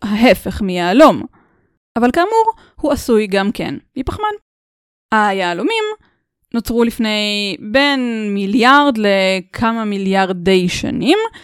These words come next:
בעומק של משהו כמו מאתיים קילומטר, אה, מתחת לפני השטח, בחלק של, אה, מעמקי כדור הארץ שנקרא המעטפת. בעשרות או מאות מיליוני השנים האחרונות, הם עלו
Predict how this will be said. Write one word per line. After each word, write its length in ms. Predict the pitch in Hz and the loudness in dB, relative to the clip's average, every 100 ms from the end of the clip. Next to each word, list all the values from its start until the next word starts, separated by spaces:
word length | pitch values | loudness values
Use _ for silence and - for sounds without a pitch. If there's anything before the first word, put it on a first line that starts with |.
| - _ | -20 _
בעומק 360 | 220 - 294 302 | 0 2 4 2
של 360 | - 247 226 226 | 2 2 2 2
משהו 260 | 269 302 277 | 0 0 0
כמו 300 | 240 220 208 | 0 0 -2
מאתיים 460 | 196 - 247 226 | -4 2 2 2
קילומטר, 560 | - 202 190 190 202 180 | 0 -2 -2 -2 -4 -4
אה, 80 | 180 | -4
מתחת 400 | 180 202 208 196 | -4 -4 -4 -6
לפני 300 | 190 233 196 | -2 0 0
השטח, 640 | - - 202 - - - | -4 -2 -4 -4 -14 -14
בחלק 400 | - 208 208 208 | -10 -6 -4 -4
של, 240 | 208 190 | -4 -2
אה, 80 | 180 - - - - | -4 -6 -16 -20 -4
מעמקי 720 | 208 - 226 226 - 285 285 247 | -2 0 0 0 4 4 4 2
כדור 340 | 226 208 247 220 | 0 2 2 2
הארץ 560 | - 214 226 202 - | 2 0 0 -4 -4
שנקרא 460 | - 185 175 208 208 202 | -8 -8 -6 -2 -2 -2
המעטפת. 680 | 202 196 165 220 190 - - - _ _ _ _ - | -4 -4 -2 -2 -4 -8 -20 -20 _ _ _ _ -2
בעשרות 600 | 196 185 185 285 330 277 | 2 2 0 2 2 2
או 100 | 196 | 0
מאות 480 | 180 185 - 254 247 | 0 -4 0 0 2
מיליוני 300 | 220 196 208 | -2 -2 -2
השנים 380 | 220 - 220 247 | -2 -4 -4 -4
האחרונות, 500 | 220 294 392 392 - - | -2 -2 -2 -2 -6 -6
הם 220 | 233 226 | -4 -2
עלו 480 | 220 226 269 277 | -2 0 0 0